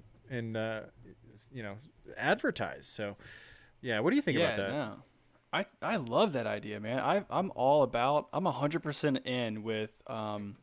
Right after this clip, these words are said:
Speaker 2: variety packs. Uh, Shayna, my wife, bought me a variety pack from, S-,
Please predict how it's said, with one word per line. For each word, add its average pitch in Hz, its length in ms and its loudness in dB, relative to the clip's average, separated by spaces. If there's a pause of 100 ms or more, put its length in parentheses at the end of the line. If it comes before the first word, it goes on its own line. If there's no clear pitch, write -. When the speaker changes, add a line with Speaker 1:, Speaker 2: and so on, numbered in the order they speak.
(440)
Speaker 2:
variety 110 480 2
packs. 135 600 0 (160)
Uh, 107 360 0
Shayna, 131 420 2
my 117 200 0
wife, 113 400 -2
bought 120 240 6
me 120 380 -4
a 120 80 -4
variety 113 360 0
pack 117 340 2
from, 123 500 2 (1080)
S-, - 300 -6